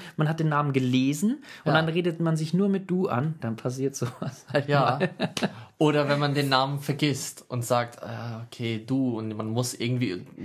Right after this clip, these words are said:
Speaker 2: den
Speaker 1: Ja,
Speaker 2: Namen
Speaker 1: das ist ja noch mal
Speaker 2: umgehen,
Speaker 1: was
Speaker 2: ne?
Speaker 1: ganz was anderes.
Speaker 2: Ja.
Speaker 1: Oh Gott. Na gut. Wir machen ein kleines Schleifchen drum, würde ich sagen, und beenden die Folge.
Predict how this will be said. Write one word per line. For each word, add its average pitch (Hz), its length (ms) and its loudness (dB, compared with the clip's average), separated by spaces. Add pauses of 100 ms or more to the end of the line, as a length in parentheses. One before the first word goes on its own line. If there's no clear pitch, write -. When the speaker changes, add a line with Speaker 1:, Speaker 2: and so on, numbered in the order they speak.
(140)
Speaker 2:
den 120 100 4
Speaker 1:
Ja, 123 100 4
Speaker 2:
Namen 127 120 4
Speaker 1:
das 120 120 -2
ist - 60 0
ja 160 60 8
noch 151 140 2
mal 143 60 4
Speaker 2:
umgehen, 135 100 4
Speaker 1:
was 127 100 0
Speaker 2:
ne? 101 60 -6
Speaker 1:
ganz 135 180 4
was 127 180 0
anderes. 113 680 -2
Speaker 2:
Ja. 123 220 0
Speaker 1:
Oh 107 40 0
Gott. 110 280 -2 (480)
Na 170 160 4
gut. 214 320 2 (1080)
Wir 160 180 4
machen 190 280 4
ein 170 60 -4
kleines 165 320 2
Schleifchen 151 460 0
drum, 147 240 0
würde 143 140 2
ich 143 100 -6
sagen, 139 340 2
und 120 400 0
beenden 135 400 0
die 131 80 -2
Folge. 190 500 2